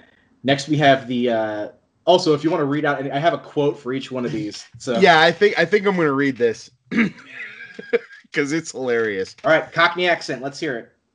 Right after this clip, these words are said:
Speaker 2: The Bad Moons, what got lots of teeth 'cause they grow faster than any other orcs.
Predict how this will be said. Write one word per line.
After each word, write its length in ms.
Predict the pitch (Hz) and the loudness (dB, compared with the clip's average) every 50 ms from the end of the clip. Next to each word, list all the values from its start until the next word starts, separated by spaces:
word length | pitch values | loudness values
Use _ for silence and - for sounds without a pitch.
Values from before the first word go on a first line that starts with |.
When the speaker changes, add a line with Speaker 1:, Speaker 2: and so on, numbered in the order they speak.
| _ _ _ | _ _ _
Speaker 2:
The 120 | - 135 | -6 -6
Bad 420 | 117 87 120 127 160 165 - 135 117 | -2 0 2 4 4 4 2 0 -6
Moons, 600 | 113 107 101 104 107 113 117 117 113 - - - _ - | -10 -10 -10 -10 -10 -10 -10 -10 -12 -14 -18 -18 _ -6
what 220 | 127 135 135 - | -6 -6 -4 -4
got 260 | - 143 131 - - | -4 -4 -4 -4 -6
lots 320 | 135 135 139 151 151 - 131 | -4 -2 0 -2 -2 -4 -8
of 100 | 117 - | -10 -10
teeth 380 | - - 160 156 139 - - | -4 -2 0 0 0 -2 -6
'cause 240 | - - 127 117 90 | -4 -4 -4 -4 -4
they 140 | 123 120 113 | -6 -8 -8
grow 300 | 113 110 127 139 139 131 | -4 -2 0 2 2 0
faster 500 | - - 123 101 92 - - - 127 113 | -2 -4 -6 -6 -6 -6 -8 -8 -6 -6
than 180 | - 117 101 | -4 -4 -4
any 260 | 113 120 127 123 120 120 | -4 -4 -4 -2 -2 -2
other 200 | 120 - 113 104 - | -2 -2 -4 -2 2
orcs. 500 | 135 139 123 98 - - - - - - | 2 2 2 2 -2 -10 -14 -14 -14 -16